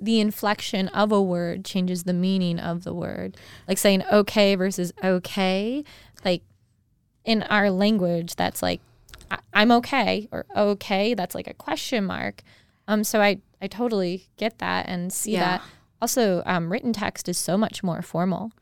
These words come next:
Speaker 1: in the way.
Speaker 2: Yes. And then there are, there are other stuff, like, for example, how does it understand the word red? Like, how can it actually, like, we know red,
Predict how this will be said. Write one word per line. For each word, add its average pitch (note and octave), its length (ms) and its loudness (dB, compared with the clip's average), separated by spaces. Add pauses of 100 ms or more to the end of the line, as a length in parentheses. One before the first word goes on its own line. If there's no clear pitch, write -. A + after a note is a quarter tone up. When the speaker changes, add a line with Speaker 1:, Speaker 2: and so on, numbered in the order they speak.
(280)
Speaker 1:
in F3+ 160 -2
the A3+ 160 6
way. E3+ 200 2
Speaker 2:
Yes. F3+ 220 -4 (480)
And G3+ 160 0
then B3 180 4
there A#3+ 180 6
are, A3+ 160 4 (120)
there A3 220 0
are A#3+ 160 4
other D4+ 300 8
stuff, - 280 0
like, F3 260 0 (260)
for G#3+ 100 2
example, G#3+ 460 4
how A#3+ 340 2
does A3 240 2
it G3+ 160 0
understand G3+ 720 0
the F#3 100 0
word E3 380 -2
red? E4+ 280 4 (1200)
Like, F3 300 -4
how G3 320 0
can G3 240 0
it F#3+ 300 -4
actually, F3+ 500 -2
like, F#3 300 -2
we C4+ 100 6
know C#4 240 6
red, D#3+ 400 -2